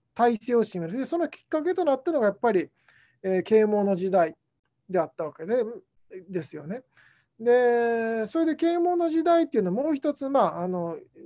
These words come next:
特徴がありまして、それは、え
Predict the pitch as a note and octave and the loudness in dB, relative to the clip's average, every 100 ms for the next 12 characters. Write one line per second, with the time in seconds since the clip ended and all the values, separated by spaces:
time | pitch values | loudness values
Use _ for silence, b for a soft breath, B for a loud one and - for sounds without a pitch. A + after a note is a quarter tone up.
0 | G3+ - G#3+ - G#3+ G3 E3+ D#3+ E3+ D#3+ | -20 -4 -4 -2 0 2 2 -2 -6 -6
1 | F3+ A#3+ A#3+ B3+ B3+ - b b b b | -8 -4 2 4 4 0 b b b b
2 | - G3+ G3 F#3+ F#3+ F#3 F3+ | -6 -2 0 0 -2 -4 -4